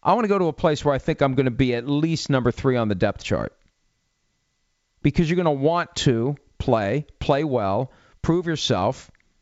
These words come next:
and then go out and get another contract. The clock's ticking on Pryor. He turns twenty-nine in June. How many more years is he gonna be able to play? He's still a newbie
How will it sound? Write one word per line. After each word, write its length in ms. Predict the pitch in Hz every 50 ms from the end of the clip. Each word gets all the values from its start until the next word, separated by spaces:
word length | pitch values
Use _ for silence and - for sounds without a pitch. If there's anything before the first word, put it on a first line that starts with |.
| _ _ _ -
and 120 | 135 135 139
then 100 | 139 135
go 240 | 123 135 127 127
out 140 | 123 120 117
and 100 | 110 127
get 100 | 123 120
another 200 | - - - 117
contract. 420 | - - 160 175 175 - 123 - -
The 80 | 127
clock's 340 | - - 208 254 269 - -
ticking 280 | - 185 180 - 180 131
on 120 | 113 101
Pryor. 280 | - - - 87 90 127
He 80 | 190
turns 280 | 196 - 233 233 185 -
twenty-nine 600 | - - - 180 185 165 143 139 143 160 160 143
in 140 | 123 104 92
June. 340 | 95 127 135 123 90 - - _ _ _ _ _ _ _ _ _ _ _ _ _ _ _ _ _ _ _ _ _
How 120 | - 160
many 100 | 202 240
more 220 | 240 226 220 208 180
years 220 | 175 180 185 160
is 20 | 143
he 80 | 175
gonna 100 | 160 151
be 80 | 147 156
able 140 | 139 120 107
to 60 | -
play? 360 | - 165 156 151 127 - - _ _ _ _ _ _ _ _ _ _ _ _ _ _ _ _ _ _ _ _ _ _ _ _ _ _ _ _ _ _ _ _
He's 180 | - 165 156 -
still 480 | - - - 202 208 214 208 190 - - -
a 60 | 151
newbie 560 | 147 143 156 185 214 202 139 131 123 131 139